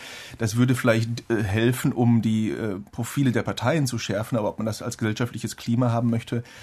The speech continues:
ist nochmal eine ganz andere Frage. Äh, kurzes Schlussstatement von Ihnen, Michael Schlieben. Äh, das Netz wird überfordert, wenn man hofft, dass, äh, das Netz hilft, Jugendliche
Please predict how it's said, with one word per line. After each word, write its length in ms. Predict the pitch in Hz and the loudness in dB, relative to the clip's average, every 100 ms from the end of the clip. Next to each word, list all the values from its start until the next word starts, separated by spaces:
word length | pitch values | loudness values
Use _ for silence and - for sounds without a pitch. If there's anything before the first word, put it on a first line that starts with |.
| - | -14
ist 80 | - | -4
nochmal 140 | 123 | 0
eine 80 | 113 | 0
ganz 140 | 110 104 | 0 -2
andere 220 | 117 113 | -2 -2
Frage. 420 | - 113 120 107 - - - - - | -4 -2 0 -2 -6 -18 -20 -20 -4
Äh, 180 | 127 110 | 2 2
kurzes 480 | 104 147 139 123 - | 2 -2 0 -2 -4
Schlussstatement 540 | 123 - 135 - 139 127 | -4 0 0 2 0 0
von 120 | 117 | 2
Ihnen, 260 | 127 135 131 | 4 4 4
Michael 220 | 127 123 | 2 0
Schlieben. 380 | - 123 127 - | 2 4 4 2
Äh, 300 | 104 113 107 - - - - | 0 -2 -2 -8 -20 -20 -8
das 240 | 113 113 | -4 2
Netz 320 | 127 131 - - | 2 2 0 -4
wird 440 | 127 127 123 - 226 - | 0 0 0 -6 -12 -12
überfordert, 540 | - 135 123 127 127 131 | 0 2 2 2 2 2
wenn 80 | 127 | 2
man 240 | 127 117 | 2 2
hofft, 400 | 131 - - - | 0 -2 -14 -6
dass, 260 | 120 120 - | -4 -4 -6
äh, 280 | 123 120 | -4 -4
das 180 | 120 120 | -4 -4
Netz 160 | 120 120 | -4 -2
hilft, 300 | 123 123 - | -2 -2 -2
Jugendliche 640 | 127 123 123 120 120 117 | 0 0 0 -2 0 -2